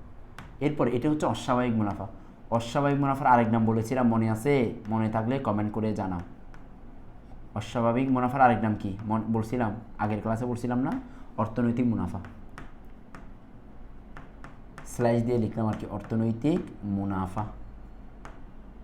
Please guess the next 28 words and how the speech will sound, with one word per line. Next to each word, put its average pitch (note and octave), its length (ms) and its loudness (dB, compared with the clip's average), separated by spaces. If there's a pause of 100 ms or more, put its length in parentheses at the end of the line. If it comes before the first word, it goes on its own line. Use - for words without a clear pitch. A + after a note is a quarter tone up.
(1200)
আচ্ছা, A2 280 0
এরপরে, B2+ 520 2
এরপরে, A#2+ 580 2
এরপর A#2 280 -2
হচ্ছে A2 220 -2
ক্ষতি। A2+ 320 -2 (600)
এরপর A#2 240 0
হচ্ছে B2 240 0
ক্ষতি। A2+ 300 -2 (140)
তাহলে A2+ 160 0
স্বাভাবিক A2+ 320 2
মুনাফা, A#2+ 260 2
অস্বাভাবিক A2+ 280 0
মুনাফা A#2+ 200 0
এবং A2+ 180 2
ক্ষতি। A2+ 320 -2
ক্ষতি B2+ 240 0
যেই A2+ 220 2
কথা, B2+ 220 0
লোকসান G#2+ 420 -2
একই G#2 260 -2
কথা। F#2 220 -6 (1080)
ক্ষতি A#2+ 340 0
যেই A2 260 2
কথা, C#3+ 280 0
লোকসান A2+ 400 0
একই G2+ 260 -2
কথা। F#2 180 -4